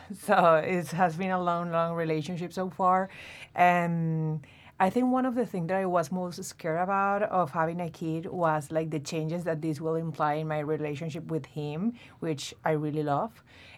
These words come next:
and how this is gonna impact us. So I think we have taken a lot of time off to enjoy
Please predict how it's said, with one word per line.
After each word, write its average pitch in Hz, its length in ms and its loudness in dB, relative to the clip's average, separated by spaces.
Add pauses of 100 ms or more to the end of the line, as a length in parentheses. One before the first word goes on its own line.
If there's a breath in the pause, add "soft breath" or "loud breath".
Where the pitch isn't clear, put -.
and 170 320 0
how 156 340 6
this 151 240 -2
is 160 80 -6
gonna 147 220 -4
impact 151 420 -6
us. - 260 -12 (340 soft breath)
So 190 80 -2
I 165 180 4
think 180 300 -4
we 175 120 -2
have 160 240 -2
taken 165 240 -2
a 160 40 2
lot 160 120 2
of 156 160 -2
time 156 240 -6
off 180 420 2 (100)
to 165 360 -4
enjoy 165 800 0